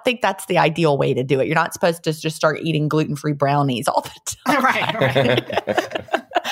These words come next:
Speaker 1: I was like, "This gluten-free stuff's delicious anyway." <laughs>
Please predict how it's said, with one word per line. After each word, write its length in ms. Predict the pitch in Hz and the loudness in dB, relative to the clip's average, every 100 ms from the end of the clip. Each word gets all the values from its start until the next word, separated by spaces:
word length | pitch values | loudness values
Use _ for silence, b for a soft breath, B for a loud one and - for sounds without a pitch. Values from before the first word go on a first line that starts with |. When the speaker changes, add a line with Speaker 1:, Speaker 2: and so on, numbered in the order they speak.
| B | B
Speaker 1:
I 40 | |
was 80 | 277 | 0
like, 160 | 277 - | 0 0
"This 160 | 453 | -2
gluten-free 480 | - 226 180 - 370 | 2 0 0 0 0
stuff's 300 | 415 180 190 | 2 0 0
delicious 680 | - 147 175 359 - 147 139 | -4 0 0 0 0 -2 0
anyway." 420 | 151 143 117 - - B B B B | -2 -2 -4 -6 -10 B B B B
<laughs> 60 | B | B